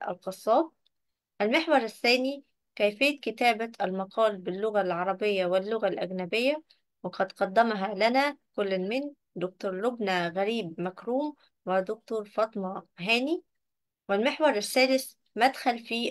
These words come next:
القانون الدولي المعاصر والمنظمات الدولية والإقليمية،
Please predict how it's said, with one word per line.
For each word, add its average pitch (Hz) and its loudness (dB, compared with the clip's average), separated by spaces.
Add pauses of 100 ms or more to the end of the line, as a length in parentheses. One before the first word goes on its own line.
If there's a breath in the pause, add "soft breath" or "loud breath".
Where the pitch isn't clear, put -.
القانون 208 0
الدولي 196 -2
المعاصر 196 -2
والمنظمات 190 -4
الدولية 190 -2
والإقليمية، 185 -6